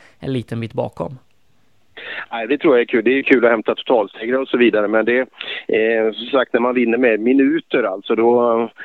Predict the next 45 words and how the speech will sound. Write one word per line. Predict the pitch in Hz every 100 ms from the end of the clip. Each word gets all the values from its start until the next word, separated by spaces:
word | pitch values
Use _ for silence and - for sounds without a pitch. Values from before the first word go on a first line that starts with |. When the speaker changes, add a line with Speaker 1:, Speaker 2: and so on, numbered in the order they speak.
| -
Speaker 2:
då | 127
förbleknar | 139 123 131 123 147
ju | 135
lite | 131 120
insatsen | 135 120 - 147 - 135
tyvärr. | 120 92 90
Så | 98 113
att, | 107 - -
eh, | 107 107 107 - - -
ja, | 123
det | 120
ska | -
bli | 180
kul | - 135 156
att |
se | 120
för | - 123
Chris-, | 123 113 - 131 - - -
Stoffe, | - - - -
han | 113 117
har |
ju | 196
inte | -
varit | 107 107
hotad, | - 156 101 - 170 147 - - - -
eh, | 117 120 120 123
i | 131
den | 120
bemärkelsen | 104 110 95 - - 98
sedan | - 104
tidigare, | 123 95 92 95 95
så | -
att, | 104 101 -
eh, | 113 104 107 110 110 - - -
det | 156
är |
kul. | - 147
Och | 104
kanske | 170 165 180
han | 143
trampar | 151 139 147
lite | 143 113
extra | - 95
på | 156
gaspedalen. | 113 - - 85